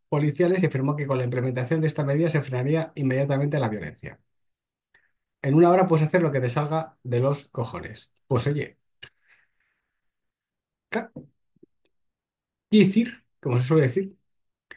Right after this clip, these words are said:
De hecho, varios usuarios en redes la compararon con La Purga, la cual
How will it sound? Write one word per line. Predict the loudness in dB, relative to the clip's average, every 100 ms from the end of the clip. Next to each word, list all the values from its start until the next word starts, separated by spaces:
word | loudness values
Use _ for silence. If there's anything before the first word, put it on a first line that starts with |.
| -20 -20 _ _
De | -2
hecho, | 4 4
varios | 4 4 2 0
usuarios | -4 -2 0 0
en | 0
redes | 2 2
la | 0
compararon | -2 -2 -4 -2
con | -2
La | 0 0
Purga, | 0 2 2 0 -4 -12 _ _ _
la | -8 -2
cual | 0 0 0